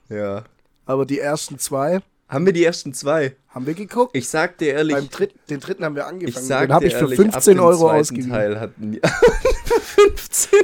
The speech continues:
Speaker 1: Euro. Wie hart hast du reingeschissen?
Speaker 2: Oh, ging, war ein geiler Abend, ne?
Speaker 1: <laughs> So geil. Ja.
Speaker 2: Da war auch,
Speaker 1: War krass,
Speaker 2: also da
Speaker 1: war
Speaker 2: war
Speaker 1: krass.
Speaker 2: zu viel, zu viel anderes war da im Spiel, um den Fokus
Speaker 1: Ja.
Speaker 2: wirklich dann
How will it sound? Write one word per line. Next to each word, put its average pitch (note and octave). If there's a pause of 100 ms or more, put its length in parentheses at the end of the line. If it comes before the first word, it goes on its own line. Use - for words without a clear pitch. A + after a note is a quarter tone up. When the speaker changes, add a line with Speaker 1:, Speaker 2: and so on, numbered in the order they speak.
Speaker 1:
Euro. - (800)
Wie G4+
hart G4
hast F4
du E4
reingeschissen? G4 (720)
Speaker 2:
Oh, A2
ging, B2+
war A#2+
ein A#2+
geiler A#2+
Abend, C3
ne? B2+
Speaker 1:
<laughs> - (640)
So C#3
geil. B2 (240)
Ja. A2+ (420)
Speaker 2:
Da C3+
war D3
auch, E3
Speaker 1:
War G#2+
krass, A2
Speaker 2:
also G#2
da C3+
Speaker 1:
war C3+
Speaker 2:
war C#3+
Speaker 1:
krass. -
Speaker 2:
zu D#3
viel, D#3
zu -
viel C#3
anderes C#3+
war B2+
da C3
im B2+
Spiel, C#3
um B2
den B2
Fokus C3
Speaker 1:
Ja. G#2+
Speaker 2:
wirklich C3
dann C3